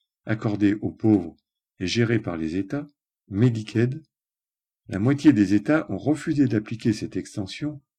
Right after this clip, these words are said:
sans que le gouvernement songe à les y contraindre. De plus, le gouvernement fédéral lui-même réduit le financement de Medicaid au moment même où il propose qu'il soit étendu, si bien que les soins accordés aux malades pris en charge par Medicaid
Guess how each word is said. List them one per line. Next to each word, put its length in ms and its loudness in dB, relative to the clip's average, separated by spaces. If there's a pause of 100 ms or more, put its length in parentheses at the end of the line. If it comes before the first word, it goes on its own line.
(180)
sans 220 -2
que 120 -4
le 120 0
gouvernement 800 -2
songe 520 -6
à 80 -4
les 280 -6
y 80 -6
contraindre. 580 -6 (880)
De 80 -6
plus, 500 -4 (340)
le 120 2
gouvernement 500 2
fédéral 480 -2
lui-même 540 0 (420)
réduit 400 2
le 120 0
financement 680 0
de 160 -6
Medicaid 680 -2 (380)
au 120 0
moment 340 4
même 440 2
où 120 0
il 140 0
propose 420 -4
qu'il 140 -6
soit 260 -6
étendu, 440 -4 (680)
si 200 -8
bien 200 4
que 120 2
les 140 6
soins 360 -2
accordés 640 0
aux 100 -10
malades 440 -2
pris 260 -4
en 100 -2
charge 360 -6
par 140 -12
Medicaid 640 -4